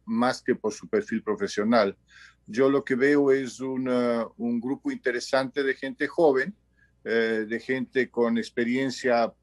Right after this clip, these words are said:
privada más que pública, que, eh,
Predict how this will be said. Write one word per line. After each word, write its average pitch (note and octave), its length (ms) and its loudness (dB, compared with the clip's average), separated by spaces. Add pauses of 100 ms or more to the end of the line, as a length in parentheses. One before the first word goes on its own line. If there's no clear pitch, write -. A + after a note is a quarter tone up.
(100)
privada C3 560 0
más C3+ 240 -6
que C3+ 140 -12
pública, D3 640 -2 (760)
que, C#3 500 0
eh, A#2+ 360 -2